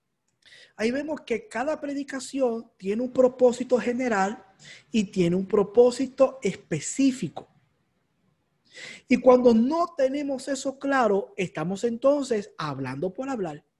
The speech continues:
Y nuestro mensaje no es claro. Y nuestro mensaje no da en el blanco. Nuestro mensaje tiene que dar en el blanco. Nuestro mensaje tiene que ser claro, sencillo y tiene que ser comprendido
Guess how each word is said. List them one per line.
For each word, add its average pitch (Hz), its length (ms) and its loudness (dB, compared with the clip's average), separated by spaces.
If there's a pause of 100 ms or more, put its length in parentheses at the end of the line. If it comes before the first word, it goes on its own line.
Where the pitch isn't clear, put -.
(680)
Y 226 120 -6
nuestro 208 680 -6
mensaje 214 720 -2
no 190 160 -6
es 233 140 -8
claro. 214 580 -8 (720)
Y 240 120 -8
nuestro 233 360 -4
mensaje 233 720 -4
no 214 300 0
da 262 300 0
en 233 200 -2
el 196 100 -2
blanco. 208 720 -6 (1000)
Nuestro 196 360 -6
mensaje 214 800 -6
tiene 269 460 -4
que 175 140 -8
dar 165 180 -4
en 196 100 -6
el 196 80 -6
blanco. 139 420 -16 (480)
Nuestro 196 320 -8
mensaje 254 420 -6
tiene 247 300 -8
que 254 140 -6
ser 254 300 -6
claro, 240 560 -2
sencillo 233 880 -6
y 214 60 -2
tiene 226 180 -6
que 233 80 -10
ser 247 200 -10
comprendido 214 1120 -2